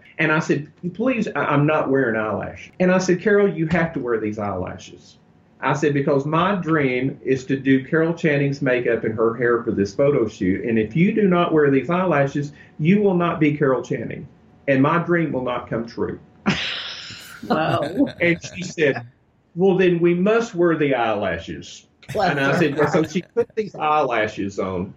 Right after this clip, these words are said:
Speaker 1: just sets them right on her eyes. We get her in the dress, we get her hair done, and she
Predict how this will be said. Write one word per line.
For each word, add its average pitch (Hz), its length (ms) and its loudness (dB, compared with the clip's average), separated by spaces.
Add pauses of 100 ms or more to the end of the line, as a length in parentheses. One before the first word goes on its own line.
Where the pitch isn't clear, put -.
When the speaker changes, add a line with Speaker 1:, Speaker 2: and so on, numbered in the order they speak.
(160)
Speaker 1:
just 143 240 0
sets 208 240 0
them 196 160 -2
right 151 200 0
on 156 140 -2
her 143 200 -4
eyes. 95 340 -2 (220)
We 151 200 4
get 185 200 2
her 202 120 6
in 190 120 0
the 185 80 -2
dress, 123 580 -4
we 123 160 -4
get 135 140 2
her 151 180 0
hair 120 300 2
done, 104 440 -2 (140)
and 120 220 -2
she 151 320 0